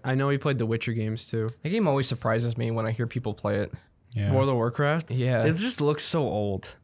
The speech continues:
Speaker 3: Yeah.
Speaker 1: That's
Speaker 2: It really
Speaker 1: the
Speaker 2: does.
Speaker 1: thing. It's like, it's just one of those games that kinda looks
Speaker 3: That's not my type of game.
Speaker 1: I feel like we would have played it.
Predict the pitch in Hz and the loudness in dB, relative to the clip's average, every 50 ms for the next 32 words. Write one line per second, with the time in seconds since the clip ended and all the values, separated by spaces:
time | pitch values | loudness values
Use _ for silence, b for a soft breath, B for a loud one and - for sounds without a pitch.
0 | - - 107 101 98 95 98 - - - 104 107 - 120 113 110 107 110 113 120 | -6 -2 2 4 4 6 6 6 4 4 4 2 2 2 2 0 0 -2 -2 -4
1 | 117 - - 135 127 120 117 - - - - - - 139 - - 170 156 151 147 | -4 -2 0 0 0 0 0 -2 -8 -14 -14 -10 -8 -6 -4 -2 -2 -2 0 0
2 | 139 127 123 117 113 117 113 113 117 117 117 123 123 107 - - - _ B B | 0 0 0 -2 -2 -2 -4 -4 -2 -2 -2 -2 -4 -4 -6 -8 -12 _ B B
3 | B B B B B - - 131 127 120 117 117 - - - - - - - - | B B B B B -6 -2 0 0 0 0 0 -2 -4 -6 -6 -8 -8 -6 -4
4 | 139 - - 202 185 139 123 120 117 110 - 117 110 110 - 87 - - - 101 | -4 -2 -2 -2 0 0 2 0 0 0 0 0 0 0 -2 -4 -4 -4 -4 -2
5 | 110 117 - 143 139 - 190 220 226 233 - - 127 117 131 135 143 139 139 135 | -2 0 0 -2 -2 0 0 0 2 2 0 0 0 2 2 2 2 2 2 2
6 | 131 123 - - - 120 117 110 95 90 85 | 0 0 -2 -2 -2 0 0 0 -2 -4 -6